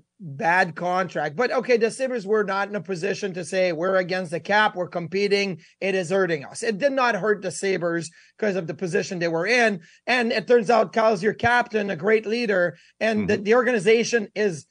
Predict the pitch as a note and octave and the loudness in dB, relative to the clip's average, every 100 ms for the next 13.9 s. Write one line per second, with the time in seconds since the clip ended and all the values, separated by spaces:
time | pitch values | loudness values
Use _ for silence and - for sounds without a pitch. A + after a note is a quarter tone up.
0 | _ _ E3 G#3+ G3 F#3+ D3 A3 G#3+ A3 | _ _ 0 0 2 -2 0 2 4 4
1 | G#3 G3 F3 E3+ F3+ F3+ F3+ F#3+ E3+ E3 | 2 -2 -2 2 2 2 0 -6 -2 -2
2 | E3 F3 D3+ C#3 A#2 D3+ G#3 A3+ - A#3 | 0 -2 -6 -10 -10 0 0 0 0 2
3 | G3 - _ _ - A3+ A#3 C#4 G#3+ G3 | 2 -2 _ _ -6 -4 -2 -2 -2 0
4 | G#3 - A3 F#3+ E3+ E3 D#3 C#3+ B2 A2+ | -4 -4 -8 -6 -6 -4 -4 -4 -10 -18
5 | _ _ _ - G3+ G#3+ C#4 D4 B3+ A3 | _ _ _ -6 -4 2 2 2 0 0
6 | F#3+ E3+ D3+ G3+ B3+ B3+ A#3 A3 G#3 F#3 | 0 -4 -2 0 0 0 0 0 -2 -8
7 | F3+ F3+ E3+ F3 E3 F3 E3+ C3 B2+ B2+ | -4 -2 -2 -6 -4 -2 -2 -4 -16 -18
8 | - _ _ - F#3+ D#3+ A#3+ B3+ A3+ G#3 | -20 _ _ -2 -2 2 2 2 0 0
9 | B3+ C4+ G3+ G#3+ G#3 G#3 - F3+ F3 - | 2 0 2 2 2 -4 -8 -10 -10 -2
10 | A#3 B3+ C4 B3+ A#3+ A3 F#3 F3 F#3+ F3+ | 4 4 4 0 0 0 0 0 0 -2
11 | F3+ E3+ E3 F#3+ A3 A#3+ - F#3 F3 C#3+ | -4 -4 -6 -2 -2 -2 -4 -2 -2 -4
12 | C#3 G#3+ _ _ _ A3+ G#3+ F3+ E3+ F3+ | -10 -12 _ _ _ -2 0 -2 -4 -4
13 | F#3 D#3+ E3+ C#3+ D#3 C#3 B2+ D#3 | -4 -2 -6 -6 -10 -10 -10 -10